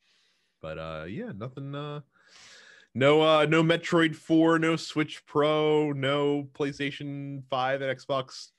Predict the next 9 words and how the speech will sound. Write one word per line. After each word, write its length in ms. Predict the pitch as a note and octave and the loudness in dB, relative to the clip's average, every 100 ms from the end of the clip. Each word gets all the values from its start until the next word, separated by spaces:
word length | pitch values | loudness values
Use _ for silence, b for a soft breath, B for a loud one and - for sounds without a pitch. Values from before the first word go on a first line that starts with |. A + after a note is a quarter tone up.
| _ | _
Series 380 | - B2+ B2 B2+ | -12 -8 -6 -6
X 180 | C3 - | -6 -8
games 360 | C3+ B2+ B2+ | -10 -8 -10
coming 280 | C3 A#2+ A#2 | -12 -12 -12
to 60 | B2 | -16
Switch 600 | - A2+ A2+ - - - _ _ | -12 -14 -14 -18 -20 -20 _ _
through 120 | C3 | -10
the 60 | B2+ | -10
cloud. 480 | - A2+ A2+ A#2+ | -10 -12 -12 -16